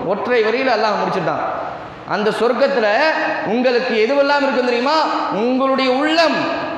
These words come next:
உங்களுடைய உள்ளம் எதை ஆசைப்படுகிறதோ அதுவெல்லாம் அந்த சொர்க்கத்துல இருக்கும் என்று அல்லாஹ் சொல்றான். அழகா ஒற்றை வரியில முடிச்சுட்டான். அந்த சொர்க்கத்தை பற்றி நீ முழுசா டீட்டெயிலா பேச வேண்டிய தேவையில்லை. ரத்தின சுருக்கமாக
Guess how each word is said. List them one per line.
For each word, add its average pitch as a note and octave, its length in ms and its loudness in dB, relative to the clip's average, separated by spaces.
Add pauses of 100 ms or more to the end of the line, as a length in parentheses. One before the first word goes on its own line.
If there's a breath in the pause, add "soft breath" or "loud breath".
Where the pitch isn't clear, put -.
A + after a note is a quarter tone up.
(220)
உங்களுடைய B3 440 2
உள்ளம் D4 540 2
எதை C4 280 2
ஆசைப்படுகிறதோ C4 760 2 (340)
அதுவெல்லாம் C4+ 540 2 (120)
அந்த B3+ 180 0
சொர்க்கத்துல B3 560 0
இருக்கும் E3+ 520 -2
என்று C4 240 0
அல்லாஹ் A#3 360 -2
சொல்றான். F3+ 240 -2
அழகா C4+ 300 2
ஒற்றை B3 320 2
வரியில C#4+ 240 2
முடிச்சுட்டான். A3 500 0 (480)
அந்த G3+ 220 -2
சொர்க்கத்தை B3+ 600 2
பற்றி C4+ 320 0 (200)
நீ G#3 100 0
முழுசா C4 420 2 (160)
டீட்டெயிலா C#4+ 420 2
பேச C4+ 160 2
வேண்டிய C4+ 240 2
தேவையில்லை. B3+ 340 2 (380)
ரத்தின A#3+ 460 0
சுருக்கமாக C4+ 500 2